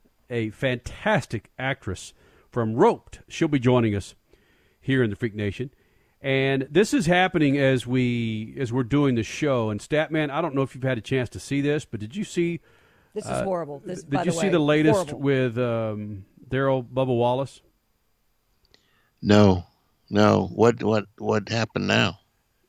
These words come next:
Speaker 1: I know, and this isn't, that's not the best way to bring it up.
Speaker 2: Well,
Speaker 1: but
Speaker 2: read
Speaker 1: I, I,
Speaker 2: nascar's
Speaker 1: I, I,
Speaker 2: statement.
Speaker 1: I'm gonna, I'm going to, Crash.
Speaker 2: Okay.
Speaker 1: Uh, there was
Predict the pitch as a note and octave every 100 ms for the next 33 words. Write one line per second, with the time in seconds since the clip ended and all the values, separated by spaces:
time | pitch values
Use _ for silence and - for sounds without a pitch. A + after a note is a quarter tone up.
0 | _ B2 B2+ B2+ B2+ C#3 C#3+ A2+ A#2 A#2
1 | B2 - A#2 G2 G#2 A#2 - A#2+ G2+ G#2
2 | A2 A2 A2 A#3 A3+ D#3+ A2+ C4+ C4+ A#3+
3 | A#3 - A3+ F3 - G3+ E3 C3 C3+ E3+
4 | F3+ D3 C#3 C#3+ E3 - F#2 F2 E2+ G#2
5 | D#3+ E3+ E3+ _ _ _ - C3 C3 B2
6 | C#3+ F#3+ F3 E3 D3 C#3+ C3+ B2+ -